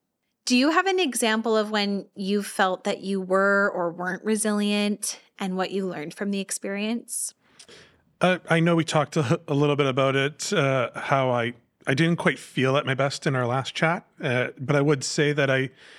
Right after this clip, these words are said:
Speaker 2: I do think I'm showing, I've showed a great deal of resiliency this year. Um, you know, I was in a very much a new situation and circumstance, new challenges in, in my new role, and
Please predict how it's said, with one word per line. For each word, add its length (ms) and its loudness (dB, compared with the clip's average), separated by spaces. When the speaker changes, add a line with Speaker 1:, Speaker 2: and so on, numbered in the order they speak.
Speaker 2:
I 80 4
do 160 4
think 220 0
I'm 100 2
showing, 320 2
I've 160 0
showed 220 2
a 40 -2
great 220 0
deal 160 0
of 100 -4
resiliency 600 -2
this 320 0
year. 240 -2
Um, 400 0
you 100 0
know, 160 2
I 160 2
was 440 -2
in 120 2
a 240 2
very 300 2
much 180 -2
a 100 -2
new 200 2
situation 600 -2
and 100 -6
circumstance, 920 -2
new 200 4
challenges 920 0
in, 300 0
in 100 2
my 140 2
new 220 0
role, 520 0
and 440 2